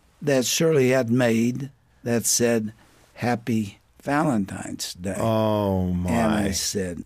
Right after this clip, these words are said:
Speaker 2: Oh,
Speaker 1: "Oh, no."
Speaker 2: <laughs> no.
Speaker 1: Then I looked over on the table, and there was a coagulated meal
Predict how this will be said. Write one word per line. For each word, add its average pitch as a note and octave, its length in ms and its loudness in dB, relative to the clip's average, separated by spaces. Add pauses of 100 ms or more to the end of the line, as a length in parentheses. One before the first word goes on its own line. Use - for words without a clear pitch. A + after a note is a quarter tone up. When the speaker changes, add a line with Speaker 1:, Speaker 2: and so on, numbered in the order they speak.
Speaker 2:
Oh, C#3 680 2
Speaker 1:
"Oh, C#3 40 2
no." B2+ 520 2
Speaker 2:
<laughs> - 60 -4
no. A#2+ 320 2
Speaker 1:
Then G3 160 6
I F#3 100 6
looked E3+ 300 4
over D3+ 260 6
on C#3 140 4
the B2+ 100 2
table, C3 680 2
and A2+ 200 0
there A#2+ 120 2
was A2+ 220 0
a A2 180 0 (100)
coagulated B2+ 1080 2 (360)
meal C3+ 580 2